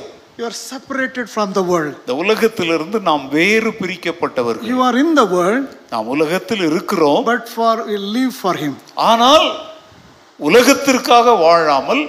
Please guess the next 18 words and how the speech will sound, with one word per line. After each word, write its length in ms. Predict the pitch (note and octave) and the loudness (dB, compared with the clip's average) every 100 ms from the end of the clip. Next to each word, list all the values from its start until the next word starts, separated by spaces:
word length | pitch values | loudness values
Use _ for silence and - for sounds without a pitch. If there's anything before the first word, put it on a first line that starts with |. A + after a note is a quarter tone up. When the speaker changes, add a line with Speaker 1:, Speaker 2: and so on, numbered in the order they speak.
| - - - - | -10 -20 -20 -12
Speaker 2:
உன்னதருக்காக 920 | C3 D#3 F#3 E3 E3 D#3+ D#3+ D3 C#3 | -10 0 2 2 0 0 0 0 0
வாழ்கிறோம். 440 | A#2+ A#2 B3+ B3 A#3+ | 0 0 -2 -2 -2
Speaker 1:
Like 180 | A3+ | -2
a 100 | A#3 F3 | -6 0
boat, 260 | A#3+ A#3 G3 - - - - | 2 4 2 -6 -18 -14 -8
it 120 | G3 | -4
is 120 | G3 | -4
sailing 460 | - A3 G#3+ G#3 F3+ E3 - - | -2 0 2 0 -2 -6 -12 -10
in 160 | F#3+ F#3 | -8 -6
the, 120 | F3+ F#3 - - | -4 -4 -6 -8
in, 160 | F#3 F3+ - | -8 -8 -6
on 180 | G3+ F3+ | -4 -2
the 100 | F3 | 0
water, 400 | E3+ F3+ F3+ F3+ D3+ - - - | 0 -2 0 -2 -2 -8 -20 -8
but 180 | G3+ F#3+ - | -4 -4 -4
is 220 | G#3+ G3 | -6 -2
a 140 | A3 G3+ G#3 - F#3+ | 0 0 -2 -8 -6
boat 420 | F#3+ B3+ C#4 C#4 | 0 2 2 0